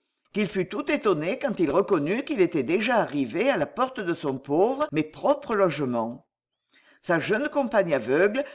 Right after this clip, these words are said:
lui mit alors la bourse dans la main, et, se hâtant de lui souhaiter un heureux jour, elle s'éloigna si rapidement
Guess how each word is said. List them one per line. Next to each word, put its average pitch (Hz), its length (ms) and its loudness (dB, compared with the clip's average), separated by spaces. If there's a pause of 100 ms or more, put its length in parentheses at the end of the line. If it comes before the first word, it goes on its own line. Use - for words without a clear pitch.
lui 165 140 4
mit 214 200 0
alors 202 240 6
la 151 120 4
bourse 214 380 -4
dans 165 200 -2
la 131 140 0
main, 160 320 0 (480)
et, 240 160 4
se 247 160 -2
hâtant 208 340 6
de 226 100 2
lui 143 180 2
souhaiter 247 420 -4
un 139 220 4
heureux 185 260 2
jour, 160 380 0 (280)
elle 160 180 4
s'éloigna 208 600 0
si - 180 -4
rapidement 180 760 0